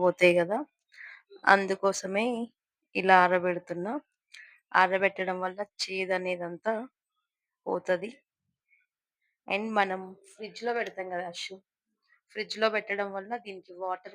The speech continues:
పట్టేస్తది. Already కాకరకాయలో కొంచెం వాటర్ ఉంటది, మనం ఫ్రిడ్జ్‌లో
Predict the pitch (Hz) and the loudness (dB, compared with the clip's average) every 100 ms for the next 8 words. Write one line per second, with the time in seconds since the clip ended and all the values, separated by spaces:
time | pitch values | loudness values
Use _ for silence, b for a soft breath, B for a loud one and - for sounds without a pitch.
0 | 185 175 185 175 - 170 - _ _ _ | -14 -14 -12 -14 -14 -16 -18 _ _ _
1 | _ 190 196 208 247 202 190 202 214 214 | _ -4 -4 -4 -6 -6 -6 -4 -4 -4
2 | 240 202 185 185 175 175 185 175 175 160 | -6 -10 -8 -4 0 2 0 -2 -4 -6
3 | 165 269 - _ _ _ _ 190 196 196 | -8 -8 -10 _ _ _ _ -2 -2 -2
4 | - 190 170 196 | -6 -8 -4 -2